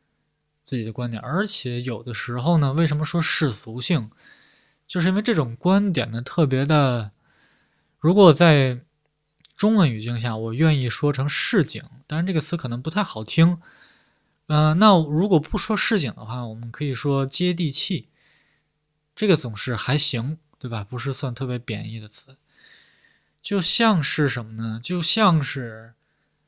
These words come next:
这个年轻人放假，啊，过年，比方说过年过春节回家，啊，家里边会来亲戚串门儿，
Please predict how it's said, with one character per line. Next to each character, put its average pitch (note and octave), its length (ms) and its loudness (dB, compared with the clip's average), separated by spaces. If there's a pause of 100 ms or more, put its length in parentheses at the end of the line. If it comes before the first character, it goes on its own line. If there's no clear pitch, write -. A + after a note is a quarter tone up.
(720)
这 - 80 -12
个 C3 80 -6
年 C#3 160 -2
轻 D3 160 0
人 D3+ 340 0 (1200)
放 D#3+ 240 0
假， D3 320 4 (380)
啊， A#2 160 -6
过 D3 160 2
年， C3 80 0
比 A#2+ 80 -4
方 A#2+ 80 0
说 B2+ 60 0
过 C#3+ 120 2
年 B2+ 140 0
过 C3+ 140 -2
春 D3 160 -4
节 C3+ 100 2
回 C#3+ 180 2
家， E3 340 4 (920)
啊， A2+ 100 -12
家 C3+ 160 -6
里 C3 60 -4
边 B2 120 -6
会 C3+ 120 -8
来 B2 120 -6
亲 C3 180 -10
戚 C3 80 -6
串 C3+ 180 -6
门 A2 100 -6
儿， C#3+ 200 -8